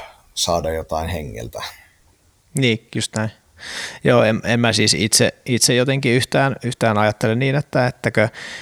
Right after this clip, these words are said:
Speaker 2: se tappaminen siinä olisi mitenkään se jotenkin ainakaan terapeuttisin osa. Mä vaan mietin tossa, että voikohan jonkun tollasenkin johtopäätöksen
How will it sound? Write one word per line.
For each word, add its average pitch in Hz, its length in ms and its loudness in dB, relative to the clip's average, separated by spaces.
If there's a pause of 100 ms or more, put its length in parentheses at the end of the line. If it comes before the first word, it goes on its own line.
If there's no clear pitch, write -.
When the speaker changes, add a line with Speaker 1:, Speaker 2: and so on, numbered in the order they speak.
(120)
Speaker 2:
se 101 340 4 (560)
tappaminen 110 640 0
siinä 107 320 2
olisi 101 280 2
mitenkään 123 480 0
se 113 160 0 (880)
jotenkin 123 580 -6 (1500)
ainakaan 104 640 0 (160)
terapeuttisin 117 1000 2 (100)
osa. 101 260 2
Mä 107 120 -2
vaan 104 140 0
mietin 113 320 2
tossa, 123 300 2
että 113 220 -4
voikohan 110 340 -2
jonkun 113 240 -2
tollasenkin 104 540 0
johtopäätöksen 117 800 -4